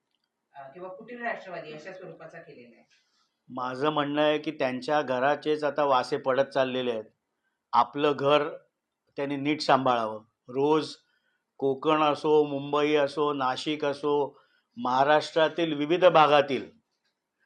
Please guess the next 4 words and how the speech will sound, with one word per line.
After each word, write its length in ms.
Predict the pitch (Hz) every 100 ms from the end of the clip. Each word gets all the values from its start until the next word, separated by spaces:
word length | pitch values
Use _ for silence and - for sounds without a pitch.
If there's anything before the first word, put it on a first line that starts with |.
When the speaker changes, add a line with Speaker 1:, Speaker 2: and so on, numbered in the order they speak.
| _
Speaker 2:
शिवसेना 760 | - 156 156 170 170 165 175
उभाठामधले 880 | 170 147 151 156 156 170 160 151 180
महत्त्वपूर्ण 960 | 185 147 156 160 190 202 208 202 208 240
पदाधिकारी, 680 | 233 170 175 165 151 131